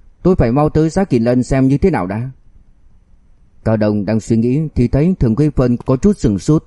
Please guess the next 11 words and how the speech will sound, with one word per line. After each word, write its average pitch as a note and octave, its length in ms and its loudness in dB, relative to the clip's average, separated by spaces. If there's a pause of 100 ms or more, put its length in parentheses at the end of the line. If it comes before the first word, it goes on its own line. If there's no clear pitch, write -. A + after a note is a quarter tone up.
đứng E3+ 160 0
cửa F2+ 380 -2
nên A2 200 0
hắn A#2+ 160 0
nói: A#2 280 -2 (1120)
"Tiểu A#2+ 140 2
Thường, B2+ 420 2
có G3+ 100 0
việc F3+ 140 2
gì A#2 160 0
vậy?" A#2 260 -4